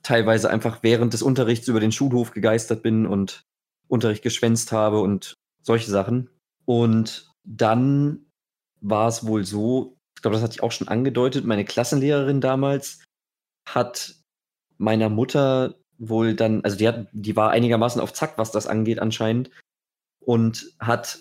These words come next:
meiner Mutter dann eben mitgeteilt, hier, ich sehe bei ihrem Sohn dies und das, und, ähm, hat ihr Broschüren, glaub ich, gegeben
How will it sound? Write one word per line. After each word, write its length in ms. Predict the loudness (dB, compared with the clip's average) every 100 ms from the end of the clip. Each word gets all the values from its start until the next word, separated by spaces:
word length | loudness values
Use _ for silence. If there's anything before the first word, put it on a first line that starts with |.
| -6
meiner 240 | 0 0
Mutter 320 | 0 2 2 4
dann 160 | 4
eben 220 | 2 0
mitgeteilt, 520 | 0 0 -2 2 2 2
hier, 500 | 2 4 4 0 _ _ _ _ _ _ _ _ _ -12
ich 140 | -6
sehe 140 | 0 2
bei 100 | 2
ihrem 180 | 0 0
Sohn 240 | 2 2
dies 180 | 0 -2
und 120 | 0
das, 300 | 0 -2 -10 -20 _ _ _ 2
und, 420 | 4 4 0 -2 0
ähm, 400 | 2 2 0 -2 _ _ _ _ _ _ _ -6
hat 220 | -6 2
ihr 180 | 2 2
Broschüren, 760 | 0 -6 -4 -2 -2 0 2
glaub 220 | 2 2
ich, 180 | 0 -4
gegeben 720 | -6 0 2 4 2 0 -2